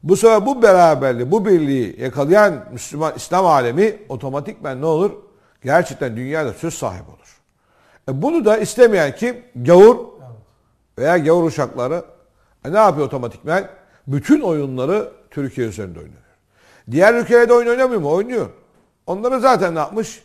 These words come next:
Eline almış. Zaten belli şeylerde onları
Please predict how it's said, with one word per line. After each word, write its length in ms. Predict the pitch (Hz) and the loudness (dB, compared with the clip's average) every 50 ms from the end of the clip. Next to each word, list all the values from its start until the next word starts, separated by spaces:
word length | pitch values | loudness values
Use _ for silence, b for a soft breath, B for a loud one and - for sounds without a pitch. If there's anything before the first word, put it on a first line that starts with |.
| _ _ _ | _ _ _
Eline 220 | 165 156 160 165 | -10 -8 -4 -2
almış. 440 | 156 143 131 120 101 92 - - _ _ _ _ _ _ _ _ _ _ _ _ _ _ _ _ _ _ _ _ _ | -2 -2 -4 -6 -12 -18 -20 -20 _ _ _ _ _ _ _ _ _ _ _ _ _ _ _ _ _ _ _ _ _
Zaten 460 | 113 180 214 226 226 - 220 214 202 | 2 4 4 4 4 2 -2 -2 0
belli 240 | 190 202 214 226 208 | 0 0 0 -2 -2
şeylerde 680 | - 208 190 185 180 165 156 147 175 202 208 - - _ - | 0 0 2 2 2 0 2 0 -2 -4 -4 -8 -14 _ -8
onları 460 | 170 170 165 165 175 202 220 214 | -8 -6 -4 -2 0 0 -2 -2